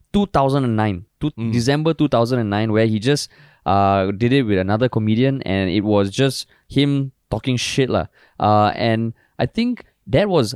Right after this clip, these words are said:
Speaker 1: when podcasts were just starting to pick up. Then, and I think it, it slowly started to die a slow death in twenty fourteen, but his podcast was still very popular, lah, and he continued to make them. And I think now they're, what,
Speaker 2: Mm.
Speaker 1: thousand five hundred episodes?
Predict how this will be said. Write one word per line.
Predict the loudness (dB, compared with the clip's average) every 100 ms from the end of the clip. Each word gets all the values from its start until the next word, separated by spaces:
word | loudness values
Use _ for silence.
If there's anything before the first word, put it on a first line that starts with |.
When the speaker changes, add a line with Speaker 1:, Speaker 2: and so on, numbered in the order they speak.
| -8
Speaker 1:
when | 0 0 0 0
podcasts | -2 -2 -4 -2
were | -2
just | -4 -2 -2 -2
starting | -4 -4 -6
to |
pick | -4 -4 -2
up. | -4 -8 -20 _ _
Then, | 0 0 -2 -8 _ _
and | -2
I | -2
think | 0 -2
it, | -4 -6
it | -6
slowly | -2 0 2 0
started | -2 -2 -2
to | -2 -2
die | 2 2
a | 2
slow | 0 0
death | 0
in | -2
twenty | -4 -4 -2
fourteen, | -4 -2
but | 0 0
his | 0
podcast | -4 -2 -4
was | -4
still | -2 -2
very | 0 2 2 0 -4 _
popular, | -6 -2 0
lah, | 2 0
and | -2 -2
he | -2 -4
continued | -2 -6 0 0 2 -2
to | -2
make | -6 -4
them. | -4 -4
And |
I | -4
think | -4
now | -2 0
they're, | 2
what, | 0 -2
Speaker 2:
Mm. | -2
Speaker 1:
thousand | -2 0 0 0 0 -2 -4 -8 _ _ -2
five | 0 0
hundred | -2 -2 -2
episodes? | -2 -4 -4 -4 -6